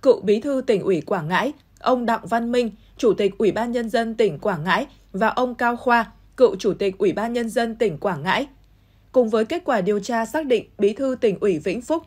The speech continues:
Hoàng Thị Thúy Lan và Chủ tịch tỉnh Lê Duy Thành nhận số tiền tương đối lớn, hàng tỷ đồng.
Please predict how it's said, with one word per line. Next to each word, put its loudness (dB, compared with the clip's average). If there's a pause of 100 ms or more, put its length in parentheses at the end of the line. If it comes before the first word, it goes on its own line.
Hoàng -4
Thị -4
Thúy -4
Lan 0 (280)
và 0 (280)
Chủ 0
tịch 0
tỉnh 2 (100)
Lê 2
Duy -4
Thành -2 (100)
nhận 0
số -6
tiền -4
tương 0
đối 0
lớn, 2 (240)
hàng -4
tỷ 0
đồng. 0